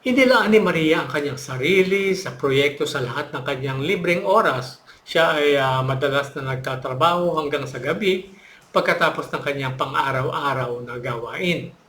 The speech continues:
Di kailanman naging malakas ang pangangatawan niya at pagkaraan ng ilang panahon ay nagsimula siyang magdusa mula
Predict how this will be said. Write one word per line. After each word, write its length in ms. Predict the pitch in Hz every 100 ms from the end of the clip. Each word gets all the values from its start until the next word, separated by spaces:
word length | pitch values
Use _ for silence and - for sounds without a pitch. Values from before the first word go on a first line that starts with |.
| _ _ _ _ _ _ _ _ _ _ _ _ _ _
Di 240 | - 233 220
kailanman 600 | 208 185 180 165 165 151
naging 240 | 139 143 143
malakas 600 | 135 135 131 143 139 135
ang 280 | 127 127 120
pangangatawan 680 | 131 135 131 131 127 127 120
niya 180 | 135 139 147
at 60 | -
pagkaraan 840 | 180 165 196 185 175 185 180 180 170
ng 140 | 156 151 175
ilang 240 | 185 196 190
panahon 480 | 165 143 143 139 135 - - _ _ _
ay 120 | 208 202
nagsimula 680 | 196 - - 160 147 147
siyang 240 | 131 151 135
magdusa 720 | 131 117 117 160 165 170 156
mula 520 | 139 135 131 127 131